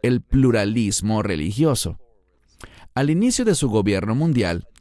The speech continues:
el anticristo dirá que la gente puede adorar lo que quiera adorar, a su manera, y lo tildará como algo bueno,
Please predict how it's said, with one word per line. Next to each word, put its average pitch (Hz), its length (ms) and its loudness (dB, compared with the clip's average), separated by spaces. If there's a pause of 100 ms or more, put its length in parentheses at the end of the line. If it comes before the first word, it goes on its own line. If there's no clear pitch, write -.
(240)
el 143 140 2
anticristo 156 580 -2
dirá 120 220 0
que 123 140 -4
la 113 120 0
gente 139 320 -2
puede 135 240 0
adorar 113 360 0
lo 120 140 0
que 113 140 -6
quiera 214 340 2
adorar, 87 460 -2 (360)
a 92 120 -4
su - 160 -2
manera, 107 440 -2 (360)
y 156 100 4
lo 185 120 2
tildará 220 380 0
como 220 260 0
algo 208 200 2
bueno, 127 420 0